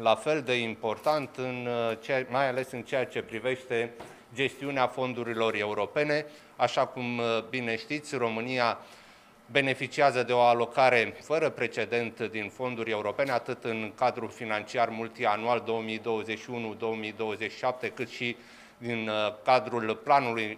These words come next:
uh, de reziliență și de recuperare al Uniunii Europene, o alocare de peste optzeci de miliarde de euro, dacă adăugăm și facilitatea programului sure. Și în acest sens este foarte important ca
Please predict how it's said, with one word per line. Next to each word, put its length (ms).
uh, 140
de 120
reziliență 680
și 160
de 100
recuperare 680
al 260
Uniunii 580
Europene, 560
o 220
alocare 540
de 100
peste 360
optzeci 420
de 120
miliarde 600
de 120
euro, 320
dacă 260
adăugăm 560
și 160
facilitatea 760
programului 680
sure. 380
Și 180
în 80
acest 360
sens 300
este 560
foarte 300
important 760
ca 400